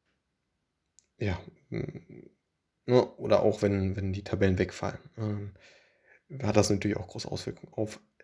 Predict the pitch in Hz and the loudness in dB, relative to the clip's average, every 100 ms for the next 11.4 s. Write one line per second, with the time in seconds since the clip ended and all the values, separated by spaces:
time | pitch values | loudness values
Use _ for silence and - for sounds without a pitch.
0 | - 110 104 101 104 - - - 107 101 | -12 -4 -2 -2 -4 -8 -8 -8 -8 -6
1 | 98 98 - - 107 107 98 104 98 - | -8 -10 -16 -12 -6 -6 -2 -2 -2 -6
2 | _ - - _ _ _ _ _ _ _ | _ -16 -16 _ _ _ _ _ _ _
3 | _ _ _ _ _ _ _ _ - _ | _ _ _ _ _ _ _ _ -20 _
4 | _ - 107 104 - - 113 - - _ | _ -6 0 2 4 6 4 4 -8 _
5 | - - - 127 - - - 120 - 104 | 4 6 6 4 -4 -10 -4 -4 -2 -4
6 | 95 92 _ _ - 101 104 101 101 - | -4 -10 _ _ -12 -6 -4 -2 -2 -4
7 | - 104 95 110 - - 101 104 101 95 | -6 -2 -2 -4 -4 2 6 6 4 -2
8 | 107 - 127 - - - - - 98 104 | -4 -2 -4 -4 -14 -16 -14 -4 4 4
9 | 104 101 98 92 92 _ - - - - | 4 2 2 0 -2 _ -20 -20 -20 -18
10 | - - - 107 101 95 101 113 - 110 | -14 -8 -2 2 2 2 -2 -6 -2 0
11 | 110 110 98 | 2 0 -6